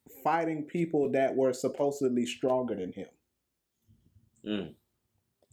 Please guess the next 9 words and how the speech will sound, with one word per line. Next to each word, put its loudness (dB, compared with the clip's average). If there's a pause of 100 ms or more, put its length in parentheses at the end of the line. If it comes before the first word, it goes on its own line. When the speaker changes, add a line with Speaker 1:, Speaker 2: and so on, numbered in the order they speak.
(240)
Speaker 1:
All 0
with -6
this -2
power. -4 (480)
And -2 (400)
it's -2 (560)
over 0
time, 0
you're, 0